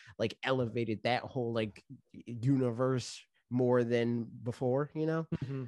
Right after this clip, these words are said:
Speaker 1: Um, it kinda has, like, that Fallout three sort of, like, Metroid kind of effect
Speaker 2: Yeah.
Speaker 1: on the franchise where it's like, "Ah, maybe I should, like,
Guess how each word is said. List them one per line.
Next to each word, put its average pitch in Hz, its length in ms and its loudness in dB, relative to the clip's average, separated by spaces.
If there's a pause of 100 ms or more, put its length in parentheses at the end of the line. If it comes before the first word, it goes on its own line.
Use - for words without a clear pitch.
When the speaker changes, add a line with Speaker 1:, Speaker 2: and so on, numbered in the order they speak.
(160)
Speaker 1:
Um, 107 280 2
it 104 100 -4
kinda 127 180 0
has, 113 160 0
like, 107 160 -2
that 104 200 0
Fallout 110 560 0
three 113 600 -2
sort 113 260 -4
of, 98 60 -4
like, 110 180 -2 (160)
Metroid 117 840 2
kind 113 280 -2
of 110 80 -6
effect 117 420 0
Speaker 2:
Yeah. 120 60 -4
Speaker 1:
on 117 180 -4
the 117 180 -4
franchise 113 560 -2
where 113 120 -2
it's - 120 -10
like, 131 140 -4
"Ah, 233 220 -2
maybe 226 320 0
I 151 80 0
should, 98 200 -8
like, 78 240 -6